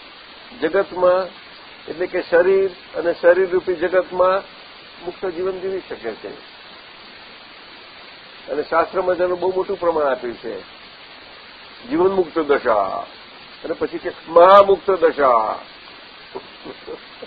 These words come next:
મહામુક્ત દશા.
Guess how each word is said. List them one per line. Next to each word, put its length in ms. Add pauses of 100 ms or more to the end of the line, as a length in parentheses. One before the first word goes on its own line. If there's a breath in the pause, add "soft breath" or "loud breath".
(1400)
મહામુક્ત 760
દશા. 540